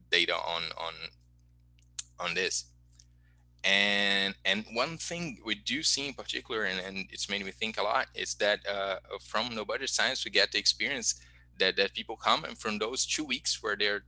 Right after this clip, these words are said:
there during the event, the Hack Week, and it's very collaborative, and everybody's on Zoom all the time because we're doing virtual events now. And during those two weeks, it's very great, and the projects wa-, uh, move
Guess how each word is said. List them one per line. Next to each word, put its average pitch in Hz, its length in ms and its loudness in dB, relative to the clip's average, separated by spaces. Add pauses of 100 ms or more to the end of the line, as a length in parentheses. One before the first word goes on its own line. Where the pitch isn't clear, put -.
(140)
there 101 240 6
during 113 320 -4
the 104 80 0
event, 92 340 0
the - 60 -2
Hack 101 260 2
Week, 95 200 -4
and 98 100 -4
it's 95 140 -4
very 101 200 0
collaborative, 110 560 -2 (1000)
and 95 440 2
everybody's 98 520 0
on 95 180 -4
Zoom 101 260 -2
all 95 140 2
the 90 80 -4
time 104 220 -2
because - 240 -10
we're 90 60 -6
doing 90 240 -4
virtual 92 340 -4
events 95 340 2
now. 107 200 4 (540)
And 101 400 2 (260)
during 131 260 -2
those 104 240 -2
two - 180 -6
weeks, 104 300 0
it's - 200 -4
very 90 220 0
great, 104 360 2
and 90 240 -4
the 92 80 -8
projects 92 480 -8
wa-, 90 240 -2
uh, 90 400 -2
move 95 360 -10